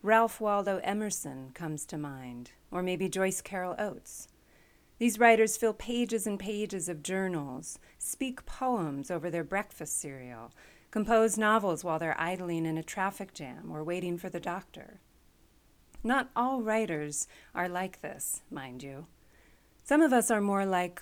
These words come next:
occasional pools that fill when it rains and then dry up until the next storm. We struggle to get the right words out, agonize over each sentence,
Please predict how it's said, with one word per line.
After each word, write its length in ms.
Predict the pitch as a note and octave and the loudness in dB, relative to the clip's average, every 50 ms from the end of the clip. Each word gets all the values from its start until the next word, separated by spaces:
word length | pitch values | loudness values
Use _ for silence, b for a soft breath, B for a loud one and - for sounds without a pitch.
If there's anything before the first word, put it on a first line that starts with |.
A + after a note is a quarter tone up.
| - | -6
occasional 580 | - G3+ - - - C4 B3+ A#3 A3+ B3 B3 A#3+ | -6 -6 -6 -4 -4 -2 0 2 2 2 2 2
pools 640 | - - - - D#4+ D#4 C4 F#3+ D#3 D#3+ - - | 0 -4 -4 -2 2 2 4 2 2 0 -4 -6
that 160 | - F#3 F3 - | -6 -6 -6 -8
fill 420 | - - - D4 D4 C4+ A#3 G#3 | -10 -10 -6 -2 0 0 0 0
when 160 | F#3 F#3+ F3+ | 0 -2 -2
it 120 | F3 - F#3+ | -4 -4 -2
rains 500 | G3 G#3+ A3 G#3 G3 F3+ E3+ D#3+ D#3+ F3+ | -2 -2 0 0 0 0 0 0 -2 -2
and 140 | E3+ E3+ | -2 -2
then 160 | F3+ F3 E3+ E3+ | 0 0 -2 -2
dry 360 | D#3+ E3+ F3+ F#3 F#3 F#3 F#3 | 0 0 2 2 2 2 2
up 280 | F#3+ F3+ D3 - - | 0 0 -2 -4 -6
until 240 | D#3 D3+ D3 F3 D#3+ | -10 -10 -8 -8 -6
the 80 | D3+ D#3+ | -4 -4
next 280 | D#3 D#3 D3+ - - | -4 -6 -8 -8 -10
storm. 500 | - - - F3+ E3+ D#3 C#3+ C#3 C3 C3 b b b b b b b b b b b b b b | -8 -6 -4 -4 -4 -4 -6 -8 -12 -18 b b b b b b b b b b b b b b
We 140 | - G#3+ G3+ | -4 -2 -2
struggle 500 | - - - - A#3 A3+ G#3+ G#3+ G#3+ G3+ | -2 -2 4 6 6 6 6 4 0 -2
to 140 | - G#3+ G3+ | -2 -4 -4
get 180 | F3+ G3 - | -4 -4 -2
the 100 | - F#3+ | -2 -2
right 240 | F3 F#3+ F#3+ F#3 - | 0 2 2 0 0
words 380 | E3 D#3+ F3+ F3+ F3+ E3+ D3+ - | -2 -4 -4 -4 -4 -6 -6 -6
out, 380 | D#3+ D3 C3+ C3 B2 - - - - - - | -6 -6 -6 -8 -10 -12 -16 -20 -20 -12 -4
agonize 680 | - F3 F#3 F#3+ F#3 G3 F3 E3+ D#3+ D#3+ D3+ D3+ D3+ D3 | 0 2 2 2 2 0 -2 -2 -2 -2 -4 -4 -4 -6
over 180 | F3+ D#3+ D3 D#3+ | -6 -6 -6 -6
each 220 | - F3 E3+ F3 | -8 -8 -8 -8
sentence, 800 | - - - F#3 E3+ E3+ D#3+ - D3+ C3 C3+ C3+ - - - B | -6 -6 -4 -4 -4 -6 -6 -8 -10 -12 -10 -10 -8 -8 -10 B